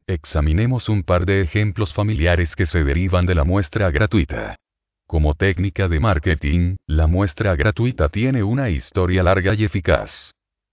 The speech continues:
En la mayoría de los casos, se proporciona una pequeña cantidad del producto relevante a los clientes potenciales con el propósito declarado de permitirles probarlo para ver si les gusta.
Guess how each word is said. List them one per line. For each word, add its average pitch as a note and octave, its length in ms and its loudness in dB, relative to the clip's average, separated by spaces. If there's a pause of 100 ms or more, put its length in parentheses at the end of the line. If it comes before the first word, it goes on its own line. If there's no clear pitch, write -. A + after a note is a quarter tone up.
(100)
En F2+ 180 2
la F2+ 120 2
mayoría F2 500 2
de G2+ 140 0
los G#2+ 160 -2
casos, E2 680 0
se - 300 -2
proporciona E2+ 760 0
una E2 260 2
pequeña F#2 460 0
cantidad E2 540 0
del F#2+ 180 -2
producto E2 480 0
relevante G2 640 0
a F#2+ 60 2
los F#2 180 -2
clientes G#2 460 -2
potenciales F2+ 680 0
con G#2 160 0
el G2+ 120 -2
propósito F2 600 -2
declarado E2 540 2
de C#2+ 80 0
permitirles D#2+ 800 -2
probarlo F2 480 0
para D#2+ 240 2
ver F#2+ 240 0
si - 120 -4
les D#2 200 -2
gusta. D2+ 560 -4